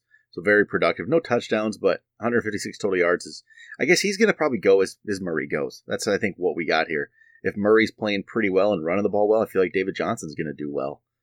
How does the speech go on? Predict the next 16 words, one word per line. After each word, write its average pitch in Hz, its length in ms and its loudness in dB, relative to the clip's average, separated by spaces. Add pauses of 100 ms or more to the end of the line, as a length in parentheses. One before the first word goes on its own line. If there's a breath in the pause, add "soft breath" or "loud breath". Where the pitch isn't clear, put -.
(180)
And 85 100 -10
then 90 80 -2
even 107 200 -2
Chase 107 240 2
Edmonds 95 320 0
got 85 200 2
in 87 140 -4
on 82 140 -4
it 76 80 -6
with 76 80 -10
sixty-eight 85 440 -4
yards 80 280 -2
and 73 80 -8
a - 40 -8
touchdown. 73 520 -8 (560)
But - 140 -6